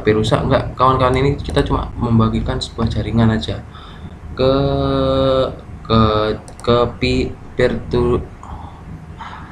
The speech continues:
peer to profit ini ya. Oke, ini adalah saya kasih tahu ya, sepuluh besar orang yang, eh,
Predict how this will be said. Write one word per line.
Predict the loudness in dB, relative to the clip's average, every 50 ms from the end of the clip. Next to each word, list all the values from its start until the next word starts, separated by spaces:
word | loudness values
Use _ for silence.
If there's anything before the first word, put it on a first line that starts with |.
| -18 -18 -18 -18 -12 -4
peer | -2 0 0 2 2
to | 0 0
profit | 2 2 2 4 4 2 4 4
ini | 6 6 4 4
ya. | 0 -4 -6 -10 -14 -14 -16 -16 -16 -16 -18 -18 -16 -16 -18 -18 -18 -18 -16 -14 -12 -12 -10 -10 -12 -12 -14 -12 -4 0
Oke, | 2 4 6 6 4 2 0 -6 -8 -10 -10 -10 -10 -10 -10 -8 -8 -6 0 2
ini | 4 4 6
adalah | 4 4 2 2 4 4 4 4 2 2 2 0 -2
saya | -2 -2 -2 0 0
kasih | 0 0 0 0 2
tahu | 4 4 4
ya, | 4 4 2 0 -4 -10 -14 -16 -18 -18 -18 -18 -16 -14
sepuluh | -12 -12 -10 -6 -4 0 4 4 4 4 4 0 -10 -14 -16 -18 -18 -20 -18 -18 -18 -18 -18 -18 -18 -16 -14 -14 -14 -16 -16 -18 -20 -18 -18 -18 -16 -16 -16 -16 -16 -14 -14 -14 -14 -14 -14 -16 -14 -14 -12
besar | -8 -2 2 4 4 6 6 6 6 6 4 4 4 2 0 -2 -6 -8 -10 -12 -12 -14 -16 -18 -18 -18 -16 -16 -16 -14 -4 2
orang | 4 6 6 6 4 4 2
yang, | 2 2 0 0 -2 -6 -10 -14 -16 -16 -16 -16 -16 -16 -16 -16 -16 -14 -14 -14 -12 -14 -14 -16 -16 -16 -18 -18 -16 -16 -16 -14 -16 -16 -14 -12 -12 -12 -12 -12 -12 -10 -8 -6 -4 -2
eh, | 2 4 4 6 6 6 6 6 6 6 4